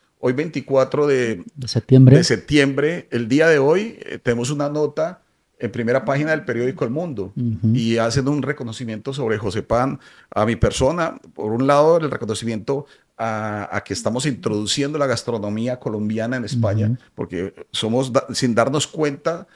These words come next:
Speaker 1: somos los pioneros de mostrar la gastronomía colombiana, porque no, José Pan no es solamente panes, eh, como tal.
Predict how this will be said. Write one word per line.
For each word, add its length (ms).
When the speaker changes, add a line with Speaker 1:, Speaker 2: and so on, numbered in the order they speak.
Speaker 1:
somos 500
los 300
pioneros 800
de 120
mostrar 340
la 100
gastronomía 800
colombiana, 600
porque 220
no, 200
José 200
Pan 160
no 100
es 60
solamente 400
panes, 420
eh, 440
como 180
tal. 300